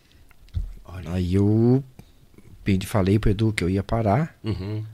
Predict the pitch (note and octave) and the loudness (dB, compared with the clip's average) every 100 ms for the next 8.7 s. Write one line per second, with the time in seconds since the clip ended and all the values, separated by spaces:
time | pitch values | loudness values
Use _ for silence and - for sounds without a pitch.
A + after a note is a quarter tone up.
0 | - G2+ A#2 - _ - A2+ B2 A2+ A2+ | -4 -2 -2 -2 _ -8 -6 -4 -4 -2
1 | G#2+ A2 G#2+ A2 A2 C3+ C3+ - B2 A#2 | 0 2 4 4 2 2 0 0 0 0
2 | A2 C3+ E3 - D#3+ G#2+ - - - - | 0 0 0 2 2 0 -6 -20 -20 -20
3 | - - - _ _ _ _ _ _ _ | -20 -20 -20 _ _ _ _ _ _ _
4 | _ - - - A2+ C3 B2+ G#2+ A#2 B2 | _ -20 -20 -18 -16 -14 -12 -8 -8 -8
5 | A#2 B2 C3 C#3+ F2 F#2 D#2+ - B2+ C3 | -10 -10 -10 -8 -6 -4 -4 -8 -10 -12
6 | D#3+ - C#3 C#3 A#2 G2 G2 F2 - _ | -12 -10 -8 -8 -6 0 0 0 -6 _
7 | _ _ - G#2 A2+ A2 G#2 A2 G#2+ A#2+ | _ _ -18 -12 -12 -10 -8 -8 -6 -10
8 | C3 B2 B2 C3+ D3 C#3+ | -8 -10 -10 -18 -14 -14